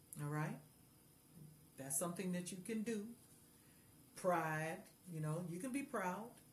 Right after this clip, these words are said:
And you can act it out, too. The inventors of evil things, something that you physically can do.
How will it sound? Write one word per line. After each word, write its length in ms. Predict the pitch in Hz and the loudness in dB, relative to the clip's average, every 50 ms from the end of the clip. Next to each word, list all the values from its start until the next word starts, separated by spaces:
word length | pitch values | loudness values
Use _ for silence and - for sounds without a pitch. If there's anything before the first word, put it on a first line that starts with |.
| - - - - - - - - - - - - | -20 -20 -20 -20 -20 -20 -20 -20 -20 -10 -2 0
And 120 | 156 165 | 0 2
you 100 | 170 208 | 2 2
can 140 | 220 226 208 | 2 4 4
act 240 | 208 220 240 - - | 4 4 2 2 0
it 120 | 254 240 | 0 2
out, 260 | 294 339 285 - - | 2 0 0 -2 -4
too. 240 | - - 339 294 180 151 - - - - - - - - - - - - - - - - - - - - - - - - - - - - - - - - - - - - - - - - - - - - 143 | -4 -2 -2 -2 -2 -4 -8 -10 -14 -18 -20 -20 -20 -20 -20 -20 -20 -20 -20 -20 -20 -20 -20 -20 -20 -20 -20 -20 -20 -20 -20 -20 -20 -20 -20 -20 -20 -20 -20 -20 -20 -20 -20 -20 -20 -20 -20 -18 -12 -6 0
The 80 | 143 151 | 2 2
inventors 560 | 143 139 143 - 160 165 165 - 180 170 147 | 4 2 2 2 2 2 2 2 0 0 0
of 140 | 165 165 147 | 0 0 0
evil 260 | 180 180 160 156 170 | 0 0 0 0 -2
things, 540 | 165 - 190 185 190 202 214 233 233 - - - - - - - - - - - - - - - - - - - - - - - - | 0 0 0 2 2 0 0 -2 -2 -6 -8 -10 -14 -20 -20 -20 -20 -20 -20 -20 -20 -20 -20 -20 -20 -20 -20 -20 -20 -20 -18 -8 -2
something 440 | - - - 156 151 156 185 170 | 0 2 4 4 4 2 2 2
that 180 | 165 165 165 165 | 2 2 0 0
you 100 | 165 185 | -2 -4
physically 640 | 180 - - 165 151 147 170 165 - 190 175 180 185 - | -4 -2 0 0 0 0 -2 -2 -4 -4 -4 -4 -4 -4
can 180 | - 226 208 208 | -2 0 0 0
do. 200 | - 269 285 226 | 0 -2 -4 -6